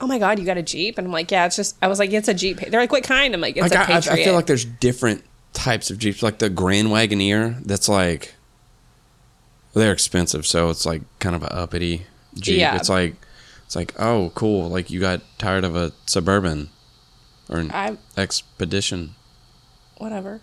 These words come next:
Speaker 1: I mean,
Speaker 2: I, it's, it's whatever. I mean, like,
Speaker 1: first
Speaker 2: cool.
Speaker 1: of all, not only are apparently Jeeps, like,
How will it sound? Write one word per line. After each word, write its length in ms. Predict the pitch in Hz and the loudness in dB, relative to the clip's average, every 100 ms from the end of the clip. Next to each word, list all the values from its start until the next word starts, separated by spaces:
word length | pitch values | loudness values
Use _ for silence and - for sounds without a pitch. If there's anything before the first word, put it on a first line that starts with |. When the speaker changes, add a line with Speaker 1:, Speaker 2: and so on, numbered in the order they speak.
| _ - | _ -6
Speaker 1:
I 60 | |
mean, 300 | 190 185 180 175 | -2 0 -2 0
Speaker 2:
I, 100 | 156 | 2
it's, 260 | 160 - | 2 0
it's 320 | - 185 - - | 0 0 -2 0
whatever. 500 | 165 92 82 87 123 | 2 2 2 -2 -2
I 40 | |
mean, 200 | 98 92 | 0 2
like, 220 | 92 90 - - - | 2 0 -4 -20 -6
Speaker 1:
first 260 | - - - | 2 2 4
Speaker 2:
cool. 40 | |
Speaker 1:
of 60 | 226 | 2
all, 220 | 202 190 | 2 2
not 240 | 196 214 240 | 2 0 0
only 480 | 208 220 196 190 - _ _ - | 0 0 -2 -4 -12 _ _ -4
are 300 | 190 190 165 | 0 2 0
apparently 640 | - 190 208 214 202 196 190 | -2 -6 -4 -4 -4 -4 -4
Jeeps, 680 | 180 196 185 - - - - | -2 -2 -2 -4 -10 -10 -6
like, 340 | 190 185 180 | -4 -4 -6